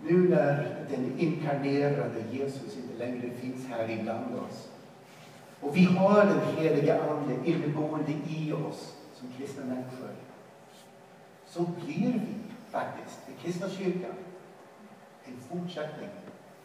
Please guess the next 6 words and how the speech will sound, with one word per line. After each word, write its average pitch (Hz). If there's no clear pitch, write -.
på -
inkarnationen. 147
Inte 147
ontologiskt, 208
men 123
praktiskt. -